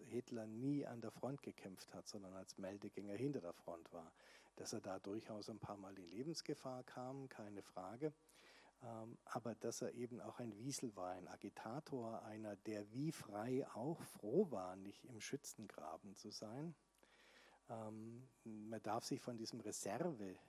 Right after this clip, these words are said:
nicht täuschen lassen. Im Namen sechzehntes Reserveinfanterieregiment heißt eben, es ist aufgestellt worden, weil die regulären Regimenter an der Front nicht ausgereicht haben.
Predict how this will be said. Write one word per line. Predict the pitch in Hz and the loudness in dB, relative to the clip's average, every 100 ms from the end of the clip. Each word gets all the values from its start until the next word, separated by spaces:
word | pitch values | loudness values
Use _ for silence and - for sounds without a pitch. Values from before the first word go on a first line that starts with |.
| - | -8
nicht | 104 95 - | -6 -6 -10
täuschen | - 92 - - 107 | -6 -2 -2 -2 -4
lassen. | 90 - 98 | -4 -4 -6
Im | 90 | -6
Namen | 87 87 120 135 120 117 82 | -4 -2 0 -2 -2 -2 -6
sechzehntes | - 117 - - 104 104 - | -6 -6 -4 -2 -2 -2 -2
Reserveinfanterieregiment | 117 - 90 123 139 139 131 127 117 120 123 120 120 107 110 123 | -2 -2 -2 2 2 2 -2 -2 0 -2 0 0 0 -2 -2 -2
heißt | 113 107 - | -2 -2 -2
eben, | 110 113 | -2 -2
es | 120 - | -2 -4
ist | 110 | -4
aufgestellt | - 104 120 - - 135 127 131 | -4 -4 -2 -4 -4 0 0 0
worden, | 113 113 131 139 - - - - - | 0 0 0 -4 -6 -16 -16 -16 -8
weil | - 110 | -4 0
die | 113 | 2
regulären | 113 113 104 101 120 143 | 2 2 0 2 2 2
Regimenter | 127 120 135 110 107 135 131 | 2 2 2 2 2 2 2
an | 104 110 | 2 0
der | 110 | -6
Front | - 110 120 | 0 0 0
nicht | 123 113 - - | -2 -4 -4 -6
ausgereicht | - 104 117 - 95 87 87 90 - - | 0 2 2 0 -2 -4 -6 -6 -8 -6
haben. | - 87 | -6 -8